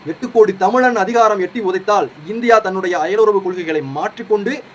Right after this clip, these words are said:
இலங்கையில் நடந்த போரை நிறுத்தியாக வேண்டிய நிர்பந்தம் ஏற்பட்டிருக்கும். ஆனால் அதை இந்த அரசியல் களத்தில் திராவிட முன்னேற்ற கழகம், கருணாநிதி, கருணாநிதி அயோக்கியன்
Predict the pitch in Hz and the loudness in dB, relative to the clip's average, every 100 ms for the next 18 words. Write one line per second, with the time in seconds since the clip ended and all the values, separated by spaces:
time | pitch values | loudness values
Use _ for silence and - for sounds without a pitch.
0 | - 139 175 247 269 247 220 202 - 208 | -16 -6 -4 -2 0 0 0 -2 2 4
1 | 247 269 185 208 240 - 269 240 233 214 | 4 2 -2 -6 -4 0 2 4 2 0
2 | 190 180 226 233 196 190 165 135 120 - | -2 0 0 0 -2 -2 -6 -6 -10 -20
3 | - - - 143 160 160 160 170 165 185 | -20 -20 -12 -6 -2 0 -2 -4 -4 -2
4 | 165 190 196 180 143 139 175 139 135 147 | -2 -4 -6 -6 -6 -4 -2 -4 -2 -2
5 | 175 175 151 165 165 147 143 139 120 - | 0 -2 -6 -6 -6 -6 -6 -6 -10 -18
6 | - - 151 185 185 180 165 165 147 180 | -20 -4 -2 2 2 2 0 0 -2 0
7 | 185 165 139 123 - - - - - 143 | 2 0 -2 -8 -16 -20 -20 -20 -6 0
8 | 196 170 151 | 0 2 -2